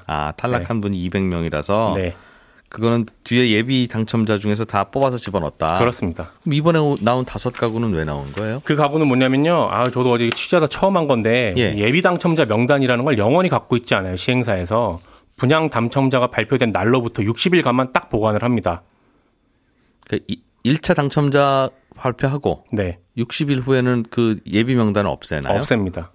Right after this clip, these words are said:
Speaker 1: 그럼 일 차 당첨자 중에 적격, 부적격이 나오면 어떡하죠?
Speaker 2: 그거는
Speaker 1: 예.
Speaker 2: 어, 그냥 쭉 모아놨다가
Speaker 1: 예.
Speaker 2: 잔금 치르는 시점, 그러니까 입주 시점에 그냥 한 번에 다 발표해버립니다.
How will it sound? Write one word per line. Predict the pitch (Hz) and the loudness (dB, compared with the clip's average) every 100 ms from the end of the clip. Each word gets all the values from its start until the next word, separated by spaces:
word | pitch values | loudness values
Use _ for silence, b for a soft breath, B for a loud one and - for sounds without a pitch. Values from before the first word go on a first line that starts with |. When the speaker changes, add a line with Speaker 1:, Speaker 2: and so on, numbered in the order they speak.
| - | -4
Speaker 1:
그럼 | 156 | 0
일 | 139 151 | 0 0
차 | - 151 | 0 0
당첨자 | 131 131 139 135 131 120 | 0 -2 0 0 0 0
중에 | 123 120 120 | 0 0 -2
적격, | - 104 131 120 b b | -4 -2 -2 -2 b b
부적격이 | - 120 123 127 113 | -2 -2 0 -2 0
나오면 | 101 95 98 76 | 0 0 -2 -6
어떡하죠? | - - - 147 - B B _ | -8 -12 -8 -8 -10 B B _
Speaker 2:
그거는 | 127 127 123 135 87 _ 95 | 2 2 4 0 -2 _ -4
Speaker 1:
예. | 80 67 - _ _ | -4 -6 -14 _ _
Speaker 2:
어, | 90 82 82 82 | -6 -4 -8 -4
그냥 | 131 139 135 127 _ _ _ | 0 2 0 -4 _ _ _
쭉 | 185 208 214 | 0 2 4
모아놨다가 | 120 113 110 90 87 113 113 - 95 | 4 2 2 -2 -2 0 -2 -4 -4
Speaker 1:
예. | 90 73 85 | -2 -4 -8
Speaker 2:
잔금 | - 117 127 139 | -6 -2 2 0
치르는 | 135 - 139 | 0 0 0
시점, | 131 - - 98 | -2 -4 -2 -2
그러니까 | - 110 | -4 -2
입주 | 110 131 - | -2 0 -2
시점에 | - - 139 135 | -2 0 2 2
그냥 | 120 117 | 0 2
한 | 220 | 2
번에 | 262 220 | 2 2
다 | 131 | 0
발표해버립니다. | 98 92 101 92 85 85 - | -2 -2 -2 -2 -4 -8 -12